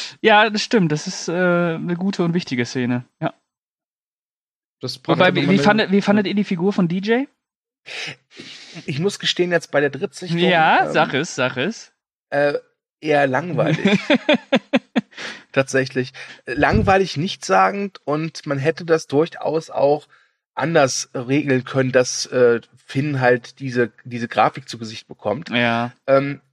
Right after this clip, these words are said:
Speaker 3: es ist aber nur Benicio del Toro.
Speaker 1: Ja, komm, wir
Speaker 2: Mhm.
Speaker 3: Das
Speaker 1: bekommen,
Speaker 3: heißt,
Speaker 1: wir bekommen
Speaker 3: ich kann damit
Speaker 1: Benicio,
Speaker 3: umgehen.
Speaker 1: wir bekommen Benicio,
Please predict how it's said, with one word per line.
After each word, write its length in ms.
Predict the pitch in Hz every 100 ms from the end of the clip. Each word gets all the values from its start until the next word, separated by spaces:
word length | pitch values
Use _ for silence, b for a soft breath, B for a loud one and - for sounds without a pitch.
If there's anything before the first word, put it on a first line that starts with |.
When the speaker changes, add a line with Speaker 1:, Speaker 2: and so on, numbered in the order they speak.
| _
Speaker 3:
es 140 | -
ist 140 | 170
aber 180 | 202 180
nur 200 | 180 170 147
Benicio 340 | 139 170 160
del 140 | 147 135
Toro. 420 | 151 180 269 _
Speaker 1:
Ja, 340 | 127 127 123 127
komm, 180 | 160 151
wir 100 | 139
Speaker 2:
Mhm. 40 |
Speaker 3:
Das 80 | 139
Speaker 1:
bekommen, 160 | 135 160
Speaker 3:
heißt, 120 | 160
Speaker 1:
wir 80 | 156
bekommen 320 | 156 156 180
Speaker 3:
ich 40 | 175
kann 120 | 160
damit 180 | 170 135
Speaker 1:
Benicio, 180 | 185 175
Speaker 3:
umgehen. 200 | 107 - b b
Speaker 1:
wir 100 | -
bekommen 300 | 143 139 160
Benicio, 540 | 147 143 156 139 135